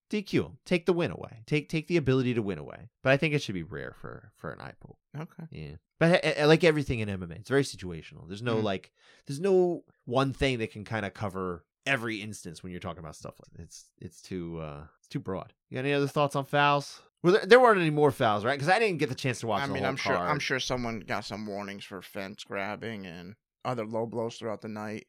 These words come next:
Speaker 1: How, how many, how many, uh, low blows? I'm
Speaker 2: Uh,
Speaker 1: sure it's probably, like, three or four.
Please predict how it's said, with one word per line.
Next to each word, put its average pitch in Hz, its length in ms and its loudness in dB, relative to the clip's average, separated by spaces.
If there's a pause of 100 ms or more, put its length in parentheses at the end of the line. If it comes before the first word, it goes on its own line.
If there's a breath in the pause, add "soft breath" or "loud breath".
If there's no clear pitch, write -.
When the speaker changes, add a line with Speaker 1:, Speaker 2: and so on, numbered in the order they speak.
Speaker 1:
How, 110 220 -8
how 107 120 -6
many, 98 260 -6
how 110 120 -6
many, 98 300 -4
uh, 85 220 -4
low 82 180 -8
blows? 78 280 -10
I'm 156 60 -4
Speaker 2:
Uh, 156 240 -2
Speaker 1:
sure 160 80 -4
it's - 80 -12
probably, 87 240 -6
like, 78 140 -10
three 78 120 -12
or 76 40 -14
four. 80 280 -16